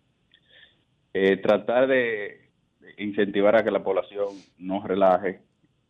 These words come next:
eh, que siga utilizando su mascarilla, que el distanciamiento, eh, físico lo, lo respete, eh, reforzando la seguridad en los balnearios que,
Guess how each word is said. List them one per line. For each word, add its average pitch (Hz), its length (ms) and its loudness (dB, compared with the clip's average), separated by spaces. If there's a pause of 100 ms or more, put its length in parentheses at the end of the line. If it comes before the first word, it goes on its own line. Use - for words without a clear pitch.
(140)
eh, 82 340 -10
que 87 100 -14
siga 92 180 -2
utilizando 92 400 -8
su - 80 -16
mascarilla, 92 600 0 (360)
que - 40 -20
el 87 60 -18
distanciamiento, 90 840 -2 (520)
eh, 87 360 -10
físico 95 420 2
lo, 80 380 -2 (120)
lo 90 160 -6
respete, 101 640 0 (640)
eh, 90 200 -10
reforzando 98 500 0
la 98 100 2
seguridad 95 440 0
en 92 100 -2
los 90 100 -2
balnearios 90 540 -2
que, 87 300 -6